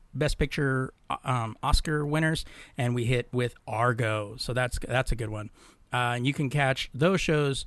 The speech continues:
over on iTunes, uh, Google Play Music, or you can go to the blog, It's not just another blog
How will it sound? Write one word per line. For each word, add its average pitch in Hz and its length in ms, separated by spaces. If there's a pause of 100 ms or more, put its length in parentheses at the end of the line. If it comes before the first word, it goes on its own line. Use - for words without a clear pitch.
(100)
over 143 440
on 120 260
iTunes, 202 640 (360)
uh, 117 200
Google 180 240
Play 180 200
Music, 156 480 (100)
or 147 260
you 135 100
can 139 80
go 135 120
to 135 80
the 127 80
blog, 120 360 (120)
It's 131 240
not 120 260
just - 300
another 113 260
blog 110 320